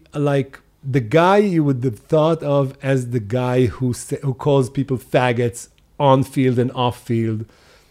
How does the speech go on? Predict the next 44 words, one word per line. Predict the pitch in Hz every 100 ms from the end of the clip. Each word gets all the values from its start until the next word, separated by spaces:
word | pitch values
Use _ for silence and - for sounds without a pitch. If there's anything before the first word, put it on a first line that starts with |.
| _ -
and | 151
he | 160
did | 151 131
it | -
probably | 123 113
for | 107 131
years. | 120 123 90 82 - _ _ _ _ -
And | 131
if | 208 247
on | 240 208
these | 190 156
last | 160 170 185
elections, | 156 120 - 98 98 92 -
on, | 135 127 123 - _ _ _ _ _ _ _
on | 123 120
one | 131
of | 151
his, | 135 98 110 -
uh, | 113 - 104
like, | 98 95 - 92
biggest | 143 165 - -
interviews | 151 151 131 131
of, | 117 110
of | 131 -
the, | 117 117
of | 120 -
the, | 107 -
of | 107
the, | 107 104 98
of | 104
the | 110
season, | - - 165 113 95 87 _ - - -
there | 123
was | 120
this | 120 107
guy | 139 170 180
who | 143
wanted | 139 139 135
to | 131
be | 123
prime | - 120 113
minister, | 151 156 156 123
Gideon | 117 120 120
Saar. | - 113 95 87